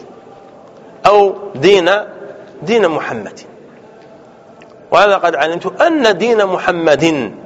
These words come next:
من خير أديان البرية"، فهو تمييز أزال الإبهام، عفوا، أكد المعنى في قوله "من خير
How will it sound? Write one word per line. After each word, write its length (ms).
من 260
خير 520
أديان 360
البرية"، 580
فهو 240
تمييز 560
أزال 640
الإبهام، 600
عفوا، 280
أكد 420
المعنى 640
في 240
قوله 540
"من 340
خير 720